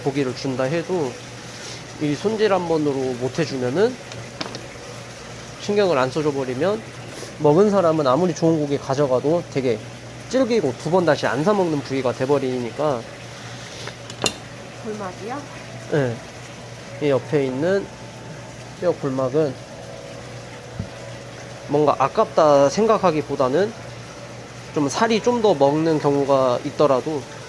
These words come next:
Speaker 1: 손질은 좀 더 과감하게 쳐주는 게 가장 좋습니다. 특히나 이런 겉지방들은 손질을 모르겠어요. 우리 고기만 그런지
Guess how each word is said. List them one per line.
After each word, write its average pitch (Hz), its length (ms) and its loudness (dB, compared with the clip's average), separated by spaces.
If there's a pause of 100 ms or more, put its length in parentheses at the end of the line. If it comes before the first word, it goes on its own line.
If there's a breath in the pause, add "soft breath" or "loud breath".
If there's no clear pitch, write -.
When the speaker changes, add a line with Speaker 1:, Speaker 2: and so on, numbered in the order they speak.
(1000 loud breath)
Speaker 1:
손질은 175 400 4
좀 170 180 0
더 143 80 4 (120)
과감하게 131 580 2 (1500)
쳐주는 160 520 2
게 185 200 4 (380)
가장 113 260 -4 (280)
좋습니다. 123 520 -4 (2750)
특히나 247 360 6
이런 151 260 6
겉지방들은 165 1160 4
손질을 151 760 4 (2000 loud breath)
모르겠어요. 170 460 6
우리 165 280 4
고기만 165 420 4
그런지 139 540 4